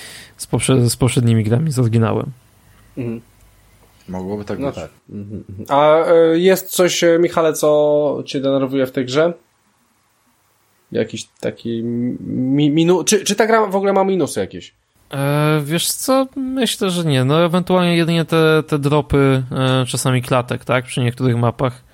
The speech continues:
Speaker 2: Czyli są.
Speaker 1: E, to no, tak, no, no są, są. Czasami są, no to jest, to jest jedyna rzecz, do której mógłbym się doczepić, bo tak to, no gra, no, że, że tak powiem, spełnia swoje zadanie, tak? Jest,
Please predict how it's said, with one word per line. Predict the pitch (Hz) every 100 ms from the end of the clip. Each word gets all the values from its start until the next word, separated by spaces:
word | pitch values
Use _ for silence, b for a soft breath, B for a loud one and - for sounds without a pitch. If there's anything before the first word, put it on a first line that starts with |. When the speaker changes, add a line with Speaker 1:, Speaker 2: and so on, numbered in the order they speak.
| b
Speaker 2:
Czyli | - 113
są. | - 107
Speaker 1:
E, | 123 120 120 120 120 _ - _ _ - _
to | 156
no, | 170 180 _ _ _ -
tak, | 202 127 120
no, | 123 127
no | 135
są, | 135 135 120 113
są. | 113 151 131 120 131
Czasami | 131 135 143 131
są, | 123 143 143
no | 139 131
to | 135
jest, | 131 127 127 - B B B -
to | 135
jest | 127
jedyna | 135 135 139
rzecz, | 127 127
do | 123
której | 139
mógłbym | 127 123 123
się | 127
doczepić, | 120 131 120
bo | 120
tak | 139 127
to, | 139
no | 135 143
gra, | 151 160 156 156 _ _ -
no, | 151 147
że, | 139 151 139 147
że | 135
tak | 139
powiem, | 151
spełnia | 143 160 147 139
swoje | - 143
zadanie, | 131 123 120 104
tak? | 135 127
Jest, | 131 127